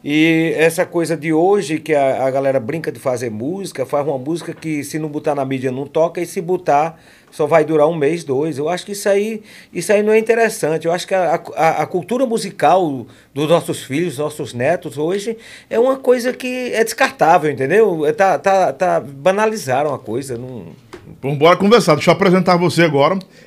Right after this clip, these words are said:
Speaker 2: chamar o nosso, nossa apresentação, não é? Eita, coisa boa, gostei. Esse martelinho tá cada dia mais craque, rapaz.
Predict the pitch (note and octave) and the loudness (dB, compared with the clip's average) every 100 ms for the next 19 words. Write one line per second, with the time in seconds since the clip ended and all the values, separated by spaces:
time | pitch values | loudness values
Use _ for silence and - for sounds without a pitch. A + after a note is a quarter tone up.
0 | - D3 C#3 C3+ C3 G2 A#2+ - _ _ | -8 -4 2 2 0 -6 -18 -20 _ _
1 | _ - A#2+ B2 B2 B2 - A#2 A#2+ C3 | _ -8 -2 2 2 0 -4 -2 0 0
2 | C3 D3+ F3+ - F#3 A3 A3 - _ _ | 0 2 2 4 2 2 -2 -16 _ _
3 | _ _ _ _ G#2 D3+ F#3+ - _ _ | _ _ _ _ 0 0 0 -6 _ _
4 | _ - G#2 D#3 F3+ F3+ _ - - G3+ | _ -8 -2 0 -2 -6 _ -10 0 2
5 | E3 D#3+ C#3 B2+ A#2+ A2+ D3 G#2 C#3 C3+ | 4 4 2 2 0 0 -2 -2 2 2
6 | A#2+ C3+ B2+ C#3 C3+ C#3 C3+ C#3 C#3 C3 | 2 -2 -2 0 0 0 -2 0 0 0
7 | C3 B2+ A2+ - A#2+ B2 - G2 F#2 - | -2 -4 -6 -8 -4 -2 -2 -8 -10 -12
8 | A1+ - - | -18 -18 -20